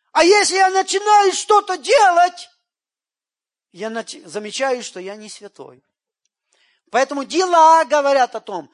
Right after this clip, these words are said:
святой я или не святой. Принадлежу я Богу или нет. Един я с Ним или нет.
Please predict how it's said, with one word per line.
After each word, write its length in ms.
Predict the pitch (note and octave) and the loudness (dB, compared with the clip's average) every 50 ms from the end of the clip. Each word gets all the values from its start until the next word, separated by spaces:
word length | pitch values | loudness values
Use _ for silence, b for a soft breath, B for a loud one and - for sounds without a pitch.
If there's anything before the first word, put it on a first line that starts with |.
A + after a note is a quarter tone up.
| _ _ _ | _ _ _
святой 600 | _ - - A3 A#3 A#3 A#3+ C#4 C#4+ C#4 B3+ A3+ | _ -16 -10 -8 -8 -8 -6 -4 -2 -2 -4 -4
я 320 | E3+ D#3 D3 C3+ B2+ A#2 - _ _ _ _ _ | -8 -10 -10 -10 -12 -14 -20 _ _ _ _ _
или 480 | _ A3 G#3 G#3+ F#3+ F#3 F#3 F3 - _ _ | _ -12 -12 -10 -10 -10 -10 -12 -16 _ _
не 160 | E3 E3 D#3+ | -16 -16 -14
святой. 480 | D3+ - D#3 D3 - D3 B2+ B2 A#2+ _ _ _ _ | -14 -16 -16 -16 -14 -14 -16 -16 -16 _ _ _ _
Принадлежу 560 | - A3+ C4 C#4 D4 C#4 C4 D4+ C4+ B3 D#4+ | -8 -4 -2 -2 -4 -4 -4 -8 -6 -6 -2
я 140 | D#4 C#4 A3 | -2 -2 -2
Богу 360 | F3+ G3 F#3 E3 D3+ D3+ b b b _ | -2 -4 -6 -6 -8 -12 b b b _
или 240 | - G#3+ G3 F#3 F#3 | -14 -12 -10 -10 -10
нет. 340 | E3 D3+ C3+ B2+ _ _ _ _ _ _ _ _ _ _ _ - | -10 -12 -16 -18 _ _ _ _ _ _ _ _ _ _ _ -16
Един 420 | F3 A3 C4 G3 G3+ D4+ F#4 F#4 | -14 -12 -10 -6 -2 0 0 0
я 220 | F#4+ E4+ F#4+ G4 | 0 0 0 -2
с 120 | F#4 - - | -2 -4 -4
Ним 320 | F#4+ F#4 D#4 A#3 F3+ C#3+ b b b _ - | -2 -2 -2 -4 -6 -12 b b b _ -10
или 160 | G#3 A#3+ B3+ | -8 -8 -8
нет. 340 | B3 B3 A#3+ F#3 D3 C3+ | -6 -6 -6 -6 -8 -10